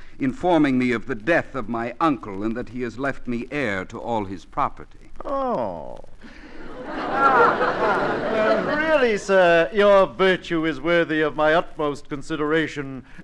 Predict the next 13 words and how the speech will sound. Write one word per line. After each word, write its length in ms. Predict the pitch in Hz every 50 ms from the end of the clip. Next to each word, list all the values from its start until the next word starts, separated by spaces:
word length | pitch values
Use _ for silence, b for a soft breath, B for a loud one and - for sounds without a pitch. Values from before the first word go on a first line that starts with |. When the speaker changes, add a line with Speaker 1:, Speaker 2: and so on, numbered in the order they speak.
| B
Speaker 2:
and 240 | - 190 196 185 170 175
I 160 | 165 165 165
give 300 | 123 - 175 180 160 139
you 180 | 151 160 156
my 280 | 156 147 151 151 147 143
daughter 540 | 139 143 151 156 151 139 123 143 139 135 120 B B B
with 140 | 175 175
the 80 | - 180
greatest 480 | - 175 190 175 147 160 170 156 - - -
pleasure 380 | 170 196 180 151 - 147 139
in 80 | 139 131
the 80 | 139 139
world. 320 | 147 190 170 127 92